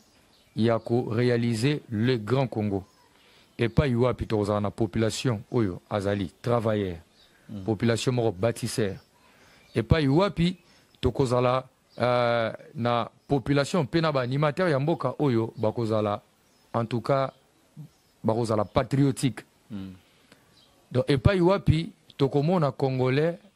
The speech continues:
Speaker 1: azali rempli na ba valeur, azali décomplexé na ba sentiment néocolonialisme.
Speaker 2: Mhm.
Speaker 1: Pona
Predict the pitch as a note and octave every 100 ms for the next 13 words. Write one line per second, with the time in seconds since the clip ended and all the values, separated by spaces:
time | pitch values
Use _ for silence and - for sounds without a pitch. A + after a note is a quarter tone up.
0 | _ - A#2 A2+ A#2 C#3+ D3+ - G2+ A2+
1 | A2 C3+ B2+ A2 A2 A#2+ C3 C#3+ G#2+ -
2 | A2+ A2 B2 G2+ C3+ C3+ C#3 B2+ C3 -
3 | F3 F#3 - - _ _ _ A#2 A#2 A#2
4 | C3+ B2 C3+ D3 C3+ B2 C#3+ C#3+ B2+ A#2+
5 | A#2 A#2 A#2 F2+ E2+ - - A2+ A2 F#2+
6 | _ _ _ _ _ _ _ _ _ _
7 | C#3+ C3 G#2+